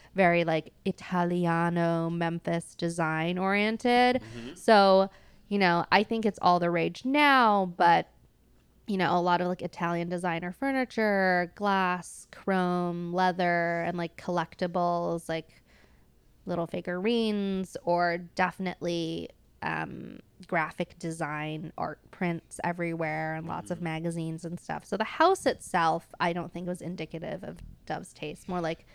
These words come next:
Speaker 1: the things in it.
Speaker 2: Well, also, through you, I learned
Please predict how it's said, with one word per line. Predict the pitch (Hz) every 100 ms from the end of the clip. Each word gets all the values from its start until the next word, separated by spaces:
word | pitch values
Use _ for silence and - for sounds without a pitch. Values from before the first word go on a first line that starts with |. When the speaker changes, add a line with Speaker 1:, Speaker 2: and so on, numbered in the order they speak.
| -
Speaker 1:
the | -
things | 165 170 160 160 160
in | 147
it. | - - - - - -
Speaker 2:
Well, | 175 240 220
also, | 208 277 - 175 160 175 185 - _ _ _ _
through | - 160 190
you, | 202 147 123
I | 117 127
learned | 117 110 107 113 151